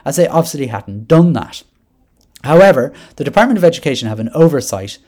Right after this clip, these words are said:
uh, as well into all of these buildings, and they hire someone, um, an independent person, um, to, uh, basically oversee every school project.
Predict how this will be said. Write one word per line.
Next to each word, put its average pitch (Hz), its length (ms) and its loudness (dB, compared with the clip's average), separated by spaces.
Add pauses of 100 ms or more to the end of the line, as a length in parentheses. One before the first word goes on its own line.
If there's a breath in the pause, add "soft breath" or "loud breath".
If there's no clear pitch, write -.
(260 soft breath)
uh, 135 60 -6
as 127 260 -6
well 160 280 2
into 117 460 -4
all 196 180 6
of 165 120 2
these 98 180 -10
buildings, 92 500 -16 (300 soft breath)
and 160 180 -2
they 285 180 2
hire 120 240 -4
someone, 92 480 -12 (420)
um, 113 260 -6
an 143 140 -8
independent 147 600 -4
person, 101 460 -12 (120)
um, 113 340 -8 (320 soft breath)
to, 156 280 2 (180)
uh, 127 240 -2
basically 127 420 -4
oversee 113 640 -6
every 123 260 -8
school 101 300 -10
project. - 540 -2